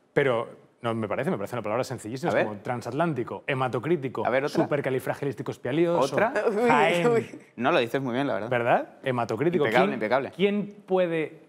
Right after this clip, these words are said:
Speaker 1: no decir bien hematocrítico?
Speaker 2: Gente, ¿eh? Gente con, gente de, de preescolar o de,
Speaker 1: Ya.
Speaker 2: con afasia.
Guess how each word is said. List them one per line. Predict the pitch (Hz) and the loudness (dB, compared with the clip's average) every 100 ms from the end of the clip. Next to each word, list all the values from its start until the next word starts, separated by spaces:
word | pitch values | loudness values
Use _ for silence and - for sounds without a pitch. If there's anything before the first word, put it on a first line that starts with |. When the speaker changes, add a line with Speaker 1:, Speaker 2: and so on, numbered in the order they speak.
| _ | _
Speaker 1:
no | 156 156 165 170 | -6 0 2 2
decir | 151 160 151 | 0 -2 0
bien | 160 226 - | 0 0 -2
hematocrítico? | 143 123 110 113 117 101 | -4 -4 -4 -6 -8 -6
Speaker 2:
Gente, | - 113 107 95 107 | -2 -2 -2 -4 -4
¿eh? | 147 | -4
Gente | - 98 90 90 | -6 -8 -6 -8
con, | 85 85 85 82 | -6 -8 -10 -14
gente | 101 90 | -12 -8
de, | 95 90 90 | -6 -6 -6
de | 87 87 87 85 80 85 _ | -8 -8 -6 -8 -10 -20 _
preescolar | 92 82 85 85 101 98 104 90 | -12 -12 -8 0 2 2 0 -6
o | 87 87 | -12 -12
de, | 85 85 82 82 | -12 -12 -14 -12
Speaker 1:
Ya. | 85 82 | -12 -6
Speaker 2:
con | - | -6
afasia. | 95 - 98 - 90 87 | -6 -2 -4 -4 -6 -8